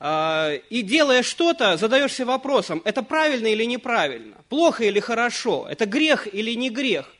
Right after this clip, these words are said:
то есть, э, грех или какое-то допустимое всё-таки действие. Бывает такое, да? Потому что, э, ведь смотрите, вначале, когда мы пришли в церковь, нам очень чётко объяснили,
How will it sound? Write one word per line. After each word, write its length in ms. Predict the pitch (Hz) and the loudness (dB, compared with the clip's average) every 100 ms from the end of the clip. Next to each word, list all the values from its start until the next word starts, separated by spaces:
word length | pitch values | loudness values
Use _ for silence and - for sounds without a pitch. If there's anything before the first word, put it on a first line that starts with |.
| - | -10
то 100 | 160 | -10
есть, 160 | - | -10
э, 160 | 160 151 | -12 -10
грех 340 | 151 285 262 | -4 -2 -2
или 100 | 208 | -4
какое-то 360 | 175 - 202 185 | -6 -6 -6 -6
допустимое 600 | 190 247 254 247 180 143 | -10 -10 -8 -6 -4 -4
всё-таки 360 | - 135 - | -8 -14 -12
действие. 480 | 165 170 135 - - - - - - | -6 -6 -8 -16 -20 -20 -20 -16 -2
Бывает 480 | 285 339 262 165 | 2 4 4 2
такое, 420 | - 143 139 107 - - | -2 -8 -8 -12 -16 -6
да? 280 | 165 254 247 - _ | -2 -2 -4 -18 _
Потому 320 | 214 262 262 | 0 0 -2
что, 160 | - | -2
э, 640 | 240 233 170 185 185 185 190 | 0 0 -2 -2 -2 -2 -2
ведь 120 | 233 | -6
смотрите, 500 | 254 262 262 240 202 | -6 -6 -4 -4 -4
вначале, 420 | 196 240 277 262 | -4 -2 -2 -2
когда 260 | 240 247 254 | -2 -2 -2
мы 120 | 247 | -2
пришли 340 | 240 262 - 254 | -4 -6 -4 -6
в 60 | |
церковь, 440 | - 320 294 165 - | -2 0 0 -2 -4
нам 180 | 285 | -4
очень 260 | 294 - 247 | -4 -4 -6
чётко 380 | - 302 - 233 | -4 -4 -2 -2
объяснили, 720 | 202 220 202 277 302 277 247 | -2 -6 -6 -2 0 0 -2